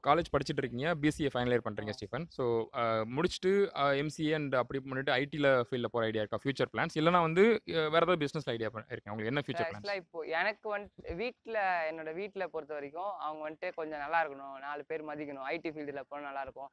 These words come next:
Speaker 2: இல்ல இந்த மாதிரி இன்ஜினியரிங்ல போனா நல்லா இருக்கும் அப்படின்ற மாதிரி அவங்களோட ஐடியா. ஆனா என்ன, என்ன பாத்தீங்கன்னா, நான் வந்து யாரையும் டிபெண்ட் பண்ணிருக்க கூடாது, என்னோட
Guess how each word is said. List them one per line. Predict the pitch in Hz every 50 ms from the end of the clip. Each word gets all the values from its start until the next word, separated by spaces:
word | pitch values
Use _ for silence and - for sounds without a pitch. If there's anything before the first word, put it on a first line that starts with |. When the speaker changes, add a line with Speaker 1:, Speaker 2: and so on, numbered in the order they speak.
| _ _ _ _ _ _ _
Speaker 2:
இல்ல | 160 170 175 170
இந்த | 170 175 175
மாதிரி | 175 180 180 190 190
இன்ஜினியரிங்ல | 190 202 190 180 165 156 147 147 139
போனா | - 151 156
நல்லா | 156 156 147 151
இருக்கும் | 147 143 131 139 139 139 135 135
அப்படின்ற | 143 147 165 160 151 160
மாதிரி | 156 160 165 170 165 147
அவங்களோட | 151 160 160 160 151 147
ஐடியா. | 147 139 143 135 131 123 120 127 147 151 - _ _ _ _ _ _ _
ஆனா | - 185 190
என்ன, | 196 185 175 180 190 202 214 214 208
என்ன | - 160 165 170 180 196 208 208
பாத்தீங்கன்னா, | 185 196 190 175 170 180 170 165 175 196 202
நான் | 180 175 175
வந்து | 175 175 190 180
யாரையும் | 180 175 180 180 165 175 180
டிபெண்ட் | 196 180 165
பண்ணிருக்க | 160 151 139 135 127
கூடாது, | 131 135 131 127 123 123 131 131 127 - _ _ _ _ _ _ -
என்னோட | 156 165 185 185